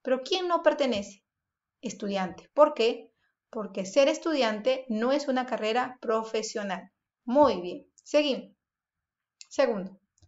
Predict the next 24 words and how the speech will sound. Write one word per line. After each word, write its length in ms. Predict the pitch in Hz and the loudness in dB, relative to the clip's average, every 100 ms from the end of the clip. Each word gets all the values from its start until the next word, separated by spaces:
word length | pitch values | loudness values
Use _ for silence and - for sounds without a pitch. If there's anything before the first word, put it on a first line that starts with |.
| _ | _
B. 380 | 247 240 - - _ _ _ _ | 6 6 4 -6 _ _ _ _
Venus, 560 | 233 277 302 320 320 311 | 8 10 10 6 -2 2
Marte, 460 | 247 247 247 254 240 | 4 4 0 -4 -2
Luna, 640 | 226 233 233 233 240 - | -2 0 0 0 -4 -10
Tierra, 640 | 240 233 220 202 214 269 _ _ | -2 2 2 0 -2 -6 _ _
Saturno. 800 | - 226 208 302 294 202 170 - _ _ _ _ | -4 -2 0 0 0 -2 -8 -14 _ _ _ _
¿Quién 160 | - 453 | -2 0
no 120 | 415 | 2
pertenece 560 | 320 262 208 214 - 202 | 2 2 -2 -4 -6 -4
ahí? 420 | 220 381 - _ _ _ _ _ | -2 -4 -8 _ _ _ _ _
Piénselo. 760 | 226 220 220 262 330 466 - _ - - _ _ _ _ _ - | -4 -2 0 2 2 2 -4 _ -16 -16 _ _ _ _ _ -2
Es 260 | 302 302 | 0 0
Luna. 520 | 277 339 302 214 185 - | 0 0 2 0 0 0
¿Por 160 | 320 | -2
qué? 380 | 320 240 156 - _ _ _ _ | 0 -2 -2 -10 _ _ _ _
Porque 300 | - 190 196 | -12 -2 2
la 80 | 285 | 2
Luna 440 | 240 196 208 247 - | 0 -2 -4 -4 -6
es 200 | 196 - | -12 -6
un 220 | 294 392 - | -6 -6 -12
satélite. 840 | - - 202 190 226 185 - - - - _ _ _ _ | -18 0 0 2 0 0 -4 -16 -20 -20 _ _ _ _
Y 80 | 277 | -4
por 160 | 277 339 | 0 2
último, 640 | 277 247 247 349 - | 2 0 0 0 -6